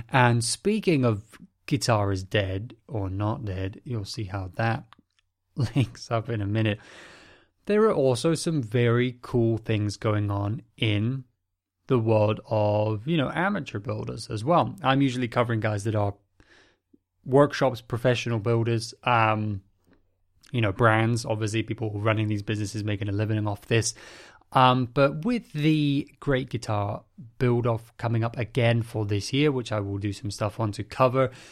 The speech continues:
as well on this podcast. I also know some other people which are doing some cool, yeah, they're doing, they're gonna do some cool stuff in and around the, the Great Guitar Build-Off and everything like that. Um, you know, there's all sorts of cool stuff that comes from that world, and I thought, seeing as the Great Guitar Build-Off is just kind of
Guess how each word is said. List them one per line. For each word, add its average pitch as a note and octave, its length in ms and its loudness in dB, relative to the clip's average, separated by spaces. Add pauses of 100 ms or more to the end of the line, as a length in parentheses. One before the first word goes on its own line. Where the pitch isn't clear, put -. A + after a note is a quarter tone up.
(180)
as A#2 140 0
well C#3 240 8
on A2+ 220 2
this G2+ 100 -4
podcast. A#2+ 480 0
I A2+ 40 0
also G#2+ 200 -4
know G#2 160 -2
some G#2 300 -4 (360)
other B2 160 4
people A#2+ 260 0
which A#2 140 0
are A2 60 -6
doing G#2+ 180 -2
some G#2+ 240 -8
cool, A2+ 720 -4
yeah, G3 100 -4
they're B2+ 100 -4
doing, A#2 220 -2
they're B2+ 80 -8
gonna A#2+ 160 -2
do A2+ 120 -2
some - 140 -12
cool A#2 240 -4
stuff C3+ 440 0
in A#2 160 -4
and A2+ 100 -6
around G#2+ 320 -6
the, G#2+ 260 -8
the A#2 120 -10
Great A2 180 -8
Guitar - 220 -8
Build-Off A#2 320 0
and G#2+ 100 0
everything G#2 300 -4
like G#2 180 -8
that. D3 260 0 (680)
Um, E3 560 2
you A3+ 140 0
know, C#4 120 4
there's G3 160 2
all A3 160 2
sorts - 220 -8
of E3+ 80 -4
cool - 220 -4
stuff C3 240 -2
that C#3 160 -10
comes A2 720 -2
from A#2 260 -2
that F#3 180 0
world, G#2+ 220 4
and G#2 80 0
I G#2 60 0
thought, A2+ 240 -4
seeing G#2+ 280 -2
as G2 120 -8
the G#2+ 80 -12
Great A#2 160 -6
Guitar A2 200 -6
Build-Off G2+ 360 -6
is G2+ 100 -14
just - 160 -12
kind G#2 160 -4
of G2 300 -6